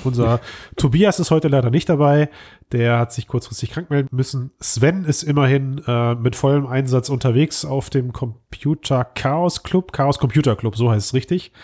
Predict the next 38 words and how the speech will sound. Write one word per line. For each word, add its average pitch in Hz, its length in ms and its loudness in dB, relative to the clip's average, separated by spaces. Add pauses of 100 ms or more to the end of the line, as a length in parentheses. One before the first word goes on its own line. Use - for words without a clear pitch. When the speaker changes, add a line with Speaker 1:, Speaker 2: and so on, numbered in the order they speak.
(540)
Speaker 1:
Und 190 120 0
so 190 80 -2
darf 180 200 0
ich - 100 -10
heute, 247 560 -2 (200)
ganz 165 280 -6
romantisch, 139 460 -6
Matthias, 131 580 -10 (140)
dich - 160 -10
begrüßen, 170 380 -10
richtig? 113 420 -12 (120)
Speaker 2:
Ja, 117 200 2 (180)
schon 120 220 0
die 127 100 4
zweite 139 380 0
Zweierrunde 107 640 0
im, 107 260 -6
im, 107 280 -4
im 104 140 -6
Dezember, 110 400 0
ne? 107 240 -6 (140)
Speaker 1:
Das 120 180 -8
heißt 160 220 0
also, 160 320 2
liebe 151 280 4
Hörer, 185 520 2
zündet 156 260 0
euch 147 160 0
ein 120 40 -6
Kerzchen 147 420 0
an. 190 280 2
Wir 143 140 0
machen 147 300 0
heute 151 260 2
ein 131 60 -6
Candlelight-Dinner 135 580 0
zu 123 100 -6
zweit. 98 460 -8